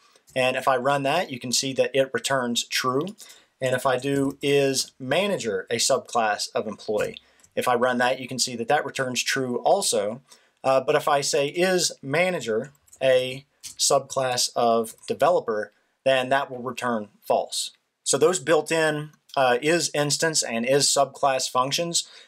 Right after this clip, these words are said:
may come in use when you're experimenting with inheritance on your own. Okay, so very last thing. Um, I always like to show you all practical, real-world examples of this stuff whenever I can.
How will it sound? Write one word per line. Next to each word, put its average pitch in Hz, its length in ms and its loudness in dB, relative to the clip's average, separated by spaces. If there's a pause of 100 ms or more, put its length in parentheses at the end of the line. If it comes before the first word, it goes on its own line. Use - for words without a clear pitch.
(100)
may 175 160 4
come 170 320 0
in 147 260 -2
use 135 360 0
when 127 160 -2
you're 123 140 2
experimenting 120 760 0
with 110 220 2
inheritance 113 560 0
on 113 100 -2
your 104 180 -2
own. 95 180 -4 (520)
Okay, 170 240 2
so 135 220 -2
very 190 240 2
last 180 260 2
thing. 117 340 -2
Um, 127 340 2 (260)
I 135 60 4
always 214 200 2
like 214 140 0
to - 60 -2
show 175 160 4
you 175 200 2
all 156 200 4
practical, 151 580 0
real-world 139 500 4
examples 135 480 0
of 135 60 -6
this 135 160 2
stuff 143 320 0
whenever 127 280 2
I 110 100 4
can. 139 420 -4